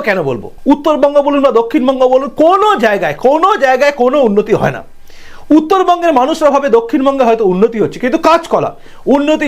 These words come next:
যা কিছু হচ্ছে সব কিছু হচ্ছে তৃণমূল নেতা মন্ত্রীদের। উন্নতির ভাগের ছিটে ফোঁটা বাংলা জনগণ পায় না, তাই দক্ষিণবঙ্গ থেকে ম্যাক্সিমাম লোকও কিন্তু চলে যায় অন্য জায়গায়,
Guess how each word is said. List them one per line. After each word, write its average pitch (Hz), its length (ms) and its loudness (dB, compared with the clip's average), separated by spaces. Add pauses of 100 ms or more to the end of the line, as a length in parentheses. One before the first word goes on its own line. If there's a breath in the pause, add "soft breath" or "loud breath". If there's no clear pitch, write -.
যা 254 60 2 (100)
কিছু 302 220 -4
হচ্ছে 247 260 0
সব 240 180 0
কিছু 240 160 -4
হচ্ছে 226 220 -2
তৃণমূল 220 440 0
নেতা 269 200 2 (180)
মন্ত্রীদের। 127 420 -4 (680 soft breath)
উন্নতির 320 460 0 (180)
ভাগের 294 360 0 (100)
ছিটে 320 260 0 (100)
ফোঁটা 247 260 2 (260)
বাংলা 226 260 2 (100)
জনগণ 208 380 2
পায় 175 180 0
না, 135 120 -6
তাই 240 120 2 (380 loud breath)
দক্ষিণবঙ্গ 330 520 0 (100)
থেকে 262 200 -2
ম্যাক্সিমাম 262 520 0
লোকও 254 280 0
কিন্তু 220 200 -2 (460 loud breath)
চলে 240 200 6
যায় 226 160 2
অন্য 220 200 -2
জায়গায়, 196 220 -2